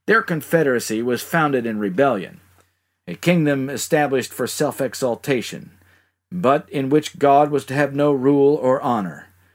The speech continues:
Had this confederacy been permitted, a mighty power would have borne sway to banish righteousness,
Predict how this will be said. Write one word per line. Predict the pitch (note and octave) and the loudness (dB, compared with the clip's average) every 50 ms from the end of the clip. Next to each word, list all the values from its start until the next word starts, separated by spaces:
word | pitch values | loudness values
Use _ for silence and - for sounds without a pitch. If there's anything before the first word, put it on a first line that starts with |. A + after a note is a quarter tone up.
| _ _ _ _ _ _ _ _ | _ _ _ _ _ _ _ _
Had | - D#3 D3+ B2+ C3 | 0 0 0 2 2
this | G3 B3 A#3 - | 2 2 2 -2
confederacy | - - A#3 A3+ - - G3+ F3 D3 C#3+ C#3 B2+ - - C#3+ C#3+ | -6 -8 -8 -8 -2 0 2 2 4 2 2 0 0 -2 -2 0
been | C3 C#3 D3 C#3+ C3+ | 0 0 0 0 -2
permitted, | A#2+ - C#3 C#3+ D#3+ E3 B2+ F2+ - - - - _ _ _ _ _ _ - | -4 -4 -4 -2 -2 -2 -4 -6 -10 -14 -20 -20 _ _ _ _ _ _ -6
a | B2+ A#2+ | -4 -4
mighty | A#2+ A#2 A#2+ D3+ E3+ F#3+ F#3 F#3+ F#3+ | -2 0 0 2 2 2 2 0 -2
power | F3+ - - - G3+ G3 F3 D3 B2+ A#2 | -4 -6 -4 0 2 2 4 2 2 0
would | A2 A2+ B2 B2+ | 0 -4 -4 -6
have | C3+ C3 A#2 G#2 | -6 -6 -8 -4
borne | A2 B2+ B2+ B2+ B2+ B2 | -2 -2 -2 -2 -2 -6
sway | A#2 - - - - E3 E3 D#3+ E3 E3 E3+ D#3+ | -8 -10 -10 -6 -4 -2 0 0 0 0 -2 -2
to | - C3+ B2 | -2 -2 -4
banish | A2 F#2+ E2+ C3+ C#3+ D3+ D3+ D#3 D3+ - - | -2 -2 -2 0 0 0 0 -2 -4 -6 -8
righteousness, | F#2+ G2+ A2+ C3+ D3 C3+ - - G#2+ F#2 - G#2 F#2+ E2+ E2 - - | -6 -2 0 0 0 0 -2 -6 -10 -10 -8 -8 -8 -8 -8 -12 -14